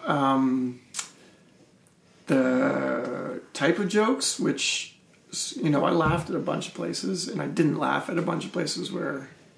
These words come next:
it was a joke. But also, like, you know, the, at the very end, there's this whole build-up,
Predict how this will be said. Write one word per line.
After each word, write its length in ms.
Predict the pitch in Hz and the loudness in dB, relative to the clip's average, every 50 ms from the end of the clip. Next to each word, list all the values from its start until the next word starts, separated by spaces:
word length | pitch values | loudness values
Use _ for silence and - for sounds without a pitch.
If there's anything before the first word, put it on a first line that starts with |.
| _ - | _ -8
it 100 | - - | -6 -6
was 140 | - - | -6 -8
a 40 | - | -10
joke. 420 | - - 156 139 135 - - - - - - - - - - - - - - - - - - - - | -8 -4 -2 -2 -2 -2 -6 -10 -18 -20 -20 -20 -20 -20 -20 -20 -20 -20 -20 -20 -20 -20 -20 -6 0
But 120 | - 170 170 | 2 4 6
also, 300 | 170 185 190 196 226 202 | 6 6 6 6 6 8
like, 540 | 170 180 170 165 160 - - - - - - - | 8 10 8 8 6 4 -2 -8 -10 -6 2 6
you 100 | 185 170 | 8 8
know, 120 | 180 180 | 10 10
the, 160 | 175 175 - - | 8 8 6 4
at 100 | 190 202 | 4 4
the 80 | 202 | 4
very 300 | 160 170 180 180 170 156 | 6 8 8 8 8 6
end, 420 | 151 160 175 196 208 214 220 202 - - - - - - - - - - - - - | 6 6 6 6 6 4 2 0 -4 -10 -18 -20 -20 -20 -20 -20 -20 -20 -18 -2 2
there's 180 | 165 151 156 | 2 4 4
this 120 | 156 147 - - - | 4 2 2 0 0
whole 220 | 196 196 196 196 185 | 2 4 6 6 6
build-up, 680 | 170 151 170 175 180 180 180 185 180 180 175 180 | 6 6 8 8 8 8 8 8 8 6 4 2